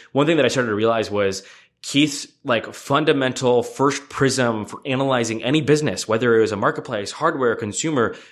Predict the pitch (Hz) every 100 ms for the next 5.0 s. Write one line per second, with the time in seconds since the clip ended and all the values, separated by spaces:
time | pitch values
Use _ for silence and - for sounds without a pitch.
0 | - 135 147 160 123 - 113 104 113 151
1 | 143 117 147 139 107 101 98 110 107 101
2 | 107 117 113 101 101 95 107 101 95 101
3 | 98 110 98 95 180 196 - - 107 104
4 | 98 - - - 117 113 117 117 113